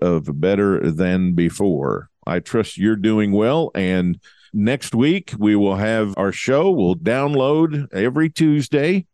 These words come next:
We have a brand new episode, and next week we will be on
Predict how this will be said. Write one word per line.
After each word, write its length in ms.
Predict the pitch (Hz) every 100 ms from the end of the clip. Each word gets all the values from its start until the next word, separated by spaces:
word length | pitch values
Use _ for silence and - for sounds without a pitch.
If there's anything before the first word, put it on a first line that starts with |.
| _ _ _
We 100 | -
have 100 | 98
a 60 | 101
brand 300 | 98 127 147
new 100 | 127
episode, 380 | 117 113 139 143
and 300 | 110 101 92
next 260 | 147 -
week 340 | 143 156 120 -
we 160 | 98
will 460 | 104 90 80 76 73 - -
be 200 | 110 113
on 320 | 80 71 69